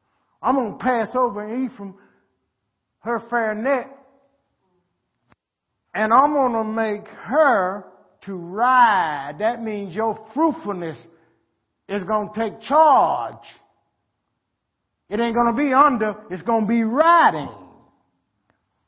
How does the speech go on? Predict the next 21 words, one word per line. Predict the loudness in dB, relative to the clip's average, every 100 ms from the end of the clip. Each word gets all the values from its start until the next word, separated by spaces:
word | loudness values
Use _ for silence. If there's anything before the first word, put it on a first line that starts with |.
| _ _ _ _
But |
wait | -20 -20 -18
a |
minute. | -18 -18 -20 -20 _ _ _ _ _ _ _ _ _ _ _ _ _ _ _ _ _ _ _
I | -20 -20 -20
see |
you | -16 -12
wanna | -10 -10
run | -4 -4 -2 -4 -6 -10
now. | -14 -16 -20 _ _ _ _ _ _ _ _
You | -16 -12
wanna | -10
run | -2 0 0 -2
with | -12
that. | -14 -16 _ _ _ _ _ _ _ _ _ _
But | -20 -12
see, | -10
there's | -2
always | 2 4 2 0 -2
work | 0 0 0
involved. | -4 2 4 4 -2